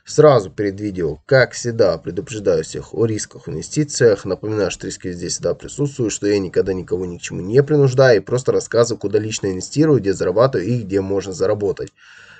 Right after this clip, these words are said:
Входить в проект или нет, решение принимайте только вы сами. Так, ребят, э, не забываем подписаться, конечно же, на три моих YouTube канала. Первый канал — это Криптомани, второй канал — Мегабабки, третий канал — Биткоин Лидер Т В от Мегабабок.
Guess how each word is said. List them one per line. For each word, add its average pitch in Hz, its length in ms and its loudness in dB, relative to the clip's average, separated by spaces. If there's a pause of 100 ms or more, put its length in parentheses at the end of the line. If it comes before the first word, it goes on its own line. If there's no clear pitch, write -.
(100)
Входить 135 360 4
в - 40 -16
проект 101 280 0
или 90 80 -4
нет, 120 260 0
решение 104 360 0
принимайте 95 400 -2
только 92 340 -6
вы 90 140 -10
сами. 90 480 -2 (640)
Так, 113 240 2
ребят, 95 460 2
э, 85 400 2 (1000)
не 120 260 2
забываем 117 480 4
подписаться, 151 680 2
конечно 110 400 -2
же, 90 140 -6
на 90 220 -2
три 117 160 -2
моих 92 360 -2
YouTube 110 360 -2
канала. 120 420 4
Первый 92 240 0
канал — 82 240 -6
это - 100 -14
Криптомани, 123 920 4
второй 87 240 -2
канал — 82 260 -4
Мегабабки, 120 640 4
третий 110 320 -2
канал — 104 260 0
Биткоин 101 380 -2
Лидер 87 260 -2
Т - 120 -10
В 98 200 0
от 95 140 -4
Мегабабок. 104 560 0